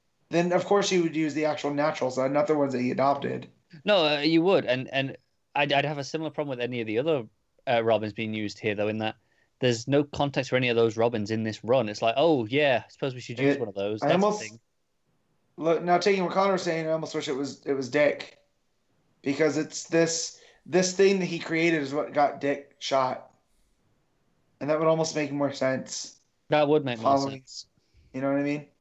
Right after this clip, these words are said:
Speaker 1: That's his first kid. You know, it's the one he
Speaker 2: Mm.
Speaker 1: put the time and effort into, and why he left K G Beast out to die. You know what I mean? Whereas Damian just kinda showed up and was like, "Yeah, I'm your kid." And he's like, "This can't be true.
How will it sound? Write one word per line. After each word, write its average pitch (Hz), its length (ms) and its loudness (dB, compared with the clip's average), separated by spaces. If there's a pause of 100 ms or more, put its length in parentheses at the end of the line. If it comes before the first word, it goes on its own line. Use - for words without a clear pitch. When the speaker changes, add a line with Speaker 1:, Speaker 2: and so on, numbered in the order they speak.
(260)
Speaker 1:
That's 170 180 0
his 180 140 0
first 160 280 0
kid. 127 480 -2 (340)
You 131 80 -2
know, 139 60 6
it's 135 100 2
the 165 60 2
one 160 100 0
he 156 100 -2
Speaker 2:
Mm. - 40 -16
Speaker 1:
put 156 180 0
the 143 80 -2
time 135 200 0
and 135 100 -2
effort 127 240 -6
into, 127 520 -2
and 135 260 -4 (460)
why 147 400 4
he 156 220 4
left 160 400 4
K 156 160 -2
G 147 140 -2
Beast 143 560 -2 (540)
out 139 180 0
to 135 80 -6
die. 123 500 0
You 131 120 -6
know 151 60 2
what 165 100 2
I 165 40 0
mean? 202 360 0 (520)
Whereas - 420 4 (180)
Damian 294 300 2
just 208 120 -6
kinda 220 200 2
showed 185 260 -2
up 202 200 2
and 156 80 -10
was 160 100 -8
like, 156 160 -8
"Yeah, 175 120 2
I'm 160 100 -2
your 147 80 -6
kid." 143 360 -4 (420)
And 175 120 0
he's 170 100 2
like, 147 180 -2
"This 175 280 2
can't 151 180 -4
be 131 60 -10
true. 139 260 -4